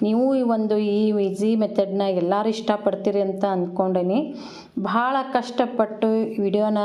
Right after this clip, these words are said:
ಮಾಡಿ ನಮ್ಮ ಹಿರಿಯರಿಂದನೇ ಈ ಇದು ಹೋಳ್ಗೆ ಮಾಡೋದನ್ನು ತಿಳ್ಕೊಂಡು ಹೆಂಗೆ ಮಾಡಬೇಕು ಅಂತ ನಾನು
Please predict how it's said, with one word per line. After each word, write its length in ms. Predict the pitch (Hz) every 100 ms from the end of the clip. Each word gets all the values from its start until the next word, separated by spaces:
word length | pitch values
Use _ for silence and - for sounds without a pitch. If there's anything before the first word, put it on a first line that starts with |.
| 202
ಮಾಡಿ 640 | 196 190 190 202 208 - - - - -
ನಮ್ಮ 340 | 208 208 220 220 214
ಹಿರಿಯರಿಂದನೇ 720 | 202 208 208 208 202 208 214 208
ಈ 380 | 196 190 190
ಇದು 320 | 190 190 185 185
ಹೋಳ್ಗೆ 420 | 196 196 190 220
ಮಾಡೋದನ್ನು 520 | 202 190 190 190 190 190 - - - - - -
ತಿಳ್ಕೊಂಡು 680 | 202 196 202 226 214 196 196 202 196 - - -
ಹೆಂಗೆ 240 | 226 233
ಮಾಡಬೇಕು 520 | 233 202 196 196 202 196
ಅಂತ 260 | 190 185
ನಾನು 420 | 196 190 185 190